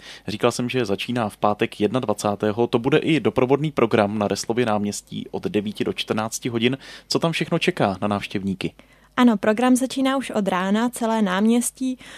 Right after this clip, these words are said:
Speaker 2: bude plné, eh, určitých stánků, a kde budou právě trhy ch-, s chráněnými dílnami, takže chráněné dílny přijedou jak z Chrudimi, tak z Pardubicka, z celého tedy regionu,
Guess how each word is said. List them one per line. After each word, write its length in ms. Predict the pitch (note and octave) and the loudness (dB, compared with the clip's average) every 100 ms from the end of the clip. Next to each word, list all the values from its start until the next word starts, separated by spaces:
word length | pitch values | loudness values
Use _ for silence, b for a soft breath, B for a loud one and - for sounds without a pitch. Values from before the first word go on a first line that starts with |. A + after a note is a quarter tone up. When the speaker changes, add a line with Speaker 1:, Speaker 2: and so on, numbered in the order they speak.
| B | B
Speaker 2:
bude 200 | A3 A#3 | 2 2
plné, 500 | A#3 A3+ G#3+ G#3 G3+ - | 2 2 2 2 0 0
eh, 40 | F#3 F3+ F3+ | 0 0 -2
určitých 540 | - - A3+ G3+ F#3 | -4 -4 -4 -4 -4
stánků, 800 | - - A3+ A#3+ B3+ C4 C4 B3+ - | -4 -2 2 2 2 2 0 0 -2
a 200 | G3+ - | -2 -2
kde 200 | F#3 G#3 | -2 -2
budou 260 | G3 G#3 G#3 | 0 0 -2
právě 480 | G#3 G3+ F#3+ G3 F#3+ | -2 -2 0 -2 -2
trhy 360 | - G#3+ F#3+ G3 | -2 -2 0 -4
ch-, 200 | - G#3+ - | -8 -14 -14
s 100 | - - | -12 -6
chráněnými 680 | G#3+ G3+ G#3 G#3 G#3 D#3+ | 0 4 4 4 0 -2
dílnami, 680 | E3 F#3 G#3+ A#3+ B3+ C4 C4 B B | -2 0 2 2 2 2 0 B B
takže 260 | - G#3 A3 | -2 0 0
chráněné 580 | G#3+ G#3 G#3+ A3 G3 F#3+ | 0 0 2 2 2 0
dílny 340 | G#3+ G#3 G3+ | 0 0 -2
přijedou 540 | - G3+ F3 E3+ D3 D#3+ B B B B | -2 -2 0 0 -4 -6 B B B B
jak 200 | G#3 - | -4 -4
z 60 | |
Chrudimi, 560 | - B3+ B3 A#3 A#3 A3 | -2 2 4 6 4 4
tak 200 | E3+ - | -4 -8
z 60 | - | -2
Pardubicka, 880 | A#3 A#3 B3 A#3+ A#3+ - A3+ A3+ A3 | -2 0 -2 -2 -4 -2 -2 -2 -4
z 80 | |
celého 440 | - A3+ G#3 G#3 G3+ | -4 -2 -2 -2 -2
tedy 320 | F#3+ E3 D#3+ | -2 -2 0
regionu, 600 | F#3 G3+ B3+ B3 A#3+ A#3 | -2 0 2 4 4 4